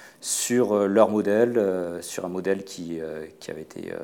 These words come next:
qui avait été, euh, décrit comme le meilleur au monde pendant le militarisme et qui d'un coup s'était écroulé. Donc il y avait beaucoup de questionnements, euh, dans les années soixante-dix, quatre-vingts, et puis, euh, depuis un peu moins, mais souvent quand même quand vous êtes au Japon et que vous allez dans les, euh,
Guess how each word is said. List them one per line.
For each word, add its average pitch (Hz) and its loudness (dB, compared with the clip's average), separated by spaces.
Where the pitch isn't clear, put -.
qui - -4
avait 85 -2
été, 85 -4
euh, 71 -4
décrit 101 -4
comme 92 -2
le 92 -4
meilleur 98 0
au 92 -2
monde 107 -2
pendant 90 -6
le 92 -6
militarisme 98 -4
et 90 -8
qui - -14
d'un 85 -10
coup - -20
s'était - -10
écroulé. 85 -6
Donc 92 -10
il - -16
y - -8
avait 85 -6
beaucoup 92 -14
de - -20
questionnements, 98 -6
euh, 95 -6
dans 90 -10
les 90 -6
années 98 -6
soixante-dix, 92 -12
quatre-vingts, 104 -4
et 95 -8
puis, 107 -6
euh, 95 -2
depuis 113 -8
un 107 -6
peu 107 -6
moins, 120 2
mais 123 0
souvent 139 2
quand 117 0
même 131 2
quand 117 -2
vous 104 -4
êtes 107 0
au 107 -6
Japon 101 -2
et 117 -10
que 117 -20
vous - -12
allez - -4
dans 92 -6
les, 87 -6
euh, 82 -10